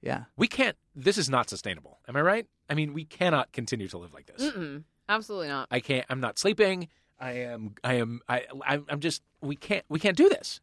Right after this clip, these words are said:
Speaker 2: right?
Speaker 1: There's a lot of people that wake up every day and go, "Oh, this is what civic-, civics.
Speaker 2: Uh-huh.
Speaker 3: Yeah,
Speaker 1: This is what
Speaker 3: exactly.
Speaker 1: civics
Speaker 2: This
Speaker 1: is."
Speaker 2: is why, yeah.
Speaker 1: Is it? Yeah, yeah, yeah. It's a very, like, I'm a little bit, I don't know. I feel, it makes me feel optimistic.
Speaker 2: Okay.
Speaker 1: I, I, yeah.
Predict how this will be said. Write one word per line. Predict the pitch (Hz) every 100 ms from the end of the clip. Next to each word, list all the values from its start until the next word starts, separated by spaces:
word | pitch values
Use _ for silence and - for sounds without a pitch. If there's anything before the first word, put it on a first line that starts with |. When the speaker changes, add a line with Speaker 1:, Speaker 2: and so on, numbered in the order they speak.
| -
Speaker 2:
right? | 185 285
Speaker 1:
There's | 180
a | 170
lot | 170 170 214
of |
people | 208 196 190
that | 165
wake | 165 175
up | 156
every | 156
day | 143
and |
go, | 139 127
"Oh, | - 180
this | 185 247
is | 285
what | 247 233
civic-, | - 254 226 220
civics. | - 277 240 151 - - - _
Speaker 2:
Uh-huh. | 151
Speaker 3:
Yeah, | 156 214 233
Speaker 1:
This | 170 311
is | 302
what | -
Speaker 3:
exactly. |
Speaker 1:
civics | 226 185 151
Speaker 2:
This | 160 120
Speaker 1:
is." | 175
Speaker 2:
is | 147
why, | 147 139
yeah. | 139 139 127
Speaker 1:
Is |
it? | 208 214
Yeah, | 190 127
yeah, | 151
yeah. | 170 160 143
It's | 160
a |
very, | 156 175 185
like, | 185 160 - - _ _ _ _ _ _
I'm | 147 175
a |
little | 196 214
bit, | 196
I | 160
don't | 185
know. | 190 123 -
I |
feel, | 160 185
it | 170 - 165
makes | 196 196
me | 190
feel | 185
optimistic. | 165 - 143 127 117 - _ -
Speaker 2:
Okay. | 214
Speaker 1:
I, | 226 160 143
I, | 165
yeah. | 151